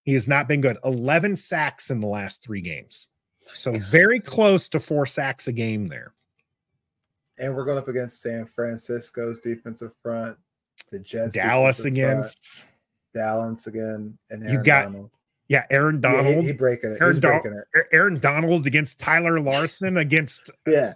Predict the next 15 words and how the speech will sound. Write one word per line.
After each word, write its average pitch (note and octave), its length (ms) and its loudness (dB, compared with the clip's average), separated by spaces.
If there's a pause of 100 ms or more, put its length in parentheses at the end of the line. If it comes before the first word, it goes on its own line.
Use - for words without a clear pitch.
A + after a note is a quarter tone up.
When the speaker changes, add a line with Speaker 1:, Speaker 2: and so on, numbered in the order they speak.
(140)
Speaker 1:
Chris E3 300 0
Paul. F3+ 720 2
Like, C#3+ 460 -6
it's A#2+ 420 -10
gonna, G#2 260 -8 (800)
it's A#2+ 180 -6
gonna C3 200 4
Speaker 2:
Yeah, F3 120 12
Speaker 1:
be, E3 80 10
Speaker 2:
he's E3 80 4
breaking C#3+ 240 6
the C3+ 60 -2
Speaker 1:
it's, B2 100 -2
Speaker 2:
sack A#2 220 0
record, A#2 260 0